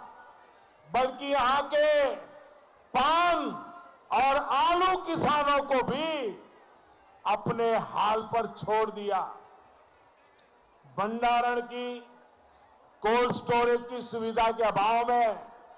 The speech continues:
आलू किसानों को बहुत अधिक नुकसान में हर बार अपनी उपज को बेचना पड़ता है। आलू किसानों को तोलाबाजों ने,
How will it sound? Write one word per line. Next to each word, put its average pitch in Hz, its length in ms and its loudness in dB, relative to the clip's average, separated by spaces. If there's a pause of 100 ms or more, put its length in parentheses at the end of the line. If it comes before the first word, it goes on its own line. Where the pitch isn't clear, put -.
(640)
आलू 214 420 2
किसानों 190 640 -2
को 294 500 2 (840)
बहुत 214 520 2
अधिक 208 480 0
नुकसान 214 640 0
में 226 360 2 (680)
हर 247 180 2
बार 320 520 2 (720)
अपनी 226 360 0
उपज 220 460 -2
को 214 200 0
बेचना 202 560 -2
पड़ता 147 440 -10
है। - 160 -20 (1120)
आलू 240 460 2
किसानों 254 680 0
को 277 440 2 (960)
तोलाबाजों 254 880 4
ने, 262 380 2